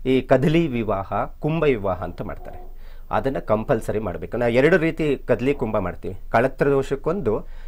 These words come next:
ಈಗಾಗಲೇ ಮದುವೆ ಮೂವತ್ತು, ಮೂವತ್ತೈದು ದಾಟಿದೆ ಅಂತ ಹೇಳಿದ್ರೆ ಮದುವೆ ಯೋಗ ಇಲ್ಲ ಅಥವಾ ಮದುವೆ ಲೇಟ್ ಮ್ಯಾರೇಜ್ ಅನ್ನೋಂಥವ್ರಿಗೂ ಕಳ-, ಈ ಕ-, ಕುಂಭ ಮತ್ತೆ ಕದಲಿ ವಿವಾಹ ಮಾಡಬಹುದು. ಶೀಘ್ರ ವಿವಾಹ ಪ್ರಾಪ್ತಿಗೋಸ್ಕರ ಮಾಡುವಂಥದ್ದಾಗಿರುತ್ತೆ.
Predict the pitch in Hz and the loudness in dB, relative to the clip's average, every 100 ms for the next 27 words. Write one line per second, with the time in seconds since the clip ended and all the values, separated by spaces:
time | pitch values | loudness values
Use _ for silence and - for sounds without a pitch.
0 | - 165 156 151 151 147 135 131 139 113 | -6 0 2 2 2 2 2 2 2 2
1 | 127 135 - 123 123 127 117 95 101 101 | 2 2 0 0 0 0 0 -2 -4 -2
2 | 101 107 131 107 92 98 87 143 196 - | 0 0 0 0 -2 -6 -6 -6 -6 -10
3 | - 113 120 139 175 156 151 156 139 185 | -6 0 2 4 6 6 6 4 2 2
4 | 185 170 190 - 135 147 131 123 156 135 | 2 0 -2 -6 0 2 4 4 4 4
5 | 123 175 - 147 135 135 131 120 113 107 | 4 4 2 0 2 0 0 0 -2 -2
6 | 120 107 170 - - 135 135 127 117 120 | -2 0 0 0 0 2 4 4 4 2
7 | 117 113 101 - 123 113 120 147 147 151 | 2 2 0 2 4 4 4 2 2 0
8 | 170 143 120 113 104 107 107 95 85 113 | 0 0 -2 -2 -2 0 0 0 -2 -4
9 | 87 85 85 87 82 - - - - 160 | -4 -6 -8 -8 -10 -12 -14 -14 -4 0
10 | 156 117 143 123 117 120 113 127 - 107 | 2 4 2 2 0 0 2 0 2 0
11 | 104 - 107 95 - 101 110 90 90 90 | 0 -2 -4 -6 -8 -8 -4 -4 -6 -8
12 | - 90 82 90 - - | -10 -10 -10 -12 -10 -10